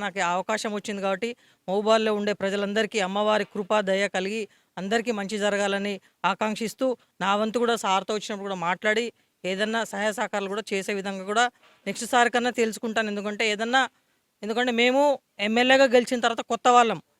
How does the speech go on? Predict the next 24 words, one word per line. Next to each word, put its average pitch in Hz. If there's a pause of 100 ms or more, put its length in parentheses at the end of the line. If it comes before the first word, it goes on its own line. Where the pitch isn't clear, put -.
ఇక్కడ 240
జరిగే 240
కమిటీ 240
సభ్యులు 247
వచ్చి 262
ఇట్లా 226
ఉందని 220
చెప్పి 240 (560)
ఒక 247 (360)
పదిహేను 226
రోజుల 247
ముందు 247
చెప్తే 277 (380)
మాకు 208
కూడా 247
ఒక 226 (420)
ఆలోచన 220
వచ్చేది. 214 (340)
సరే, 214
నాకు 214
రాగానే 214
కొంతమంది 214
మహిళలు 208
చెప్పారు, 202